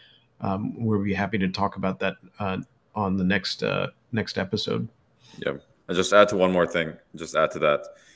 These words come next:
Speaker 2: If you guys have companies, I know a lot of people watch our podcast to get the analysis of companies. If you guys have companies that you want us to analyze, leave that in the comments. We'll take a look and do our best to cover them.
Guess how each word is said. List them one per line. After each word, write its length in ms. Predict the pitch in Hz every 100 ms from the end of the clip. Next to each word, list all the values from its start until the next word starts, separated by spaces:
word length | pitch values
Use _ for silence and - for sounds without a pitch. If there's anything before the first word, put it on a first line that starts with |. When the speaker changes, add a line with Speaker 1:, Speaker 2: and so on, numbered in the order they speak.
| _ -
Speaker 2:
If 160 | - 92
you 60 |
guys 280 | 85 101 104
have 300 | 98 92 -
companies, 960 | - 113 110 92 69 65 - - - -
I 40 | 87
know 280 | 92 90
a 20 | 87
lot 220 | 87 87
of 80 | 87
people 240 | 87 85
watch 340 | 85 85 -
our 140 | 85 82
podcast 640 | 87 76 - 80 80 -
to 400 | 80 73 73 71 _ _ _ _ _ - _ _ - _ -
get 240 | - 87 -
the 100 | 82
analysis 1000 | 78 82 90 - 110 107 - - - - _
of 60 |
companies. 480 | - 104 107 113 113
If 160 | - 92
you 60 |
guys 220 | 87 95 101
have 100 | -
companies 320 | 104 101 92
that 140 | 87
you 80 | 87
want 200 | 90 87
us 180 | 85 -
to 180 | 98 82
analyze, 480 | 87 87 85 85 87
leave 140 | 85
that 120 | 80
in 60 | 76
the 60 | 78
comments. 680 | 69 69 69 67 - - _ _ _ _
We'll 140 | - 78
take 200 | 80 73
a 60 |
look 340 | 71 69 - 69
and 200 | - - _
do 80 | 82
our 80 | 78
best 280 | 76 73 -
to 60 |
cover 280 | - 73 76
them. 160 | 71